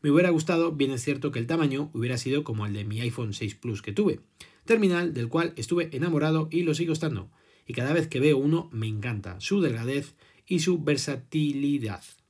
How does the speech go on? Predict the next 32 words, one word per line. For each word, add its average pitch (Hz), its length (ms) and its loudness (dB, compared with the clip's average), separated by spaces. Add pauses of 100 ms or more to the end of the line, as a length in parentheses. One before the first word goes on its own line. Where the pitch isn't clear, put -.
(640)
Es 131 140 -4
más, 165 260 2
como 110 200 -4
ya 139 80 2
os 147 80 -2
comenté 156 420 2
cuando 120 200 -2
salió 113 240 -4
este 120 160 -6
nuevo 113 220 -4
iPhone 113 300 -6
S 131 220 -4
E, 156 200 -4 (240)
tengo 156 280 4
muchas 151 300 0
ganas 170 380 -2
de 113 100 -4
verlo 120 260 -2
en 107 80 -4
directo 170 480 0
y 117 80 -8
tenerlo 127 420 -4
en 110 100 -4
mano 127 340 -4 (260)
en 110 100 -4
la, 107 240 -2
en 107 180 -4
alguna 104 320 -2
tienda. 90 340 -10 (920)
Por 151 120 4
otra 196 180 6
parte, 170 360 2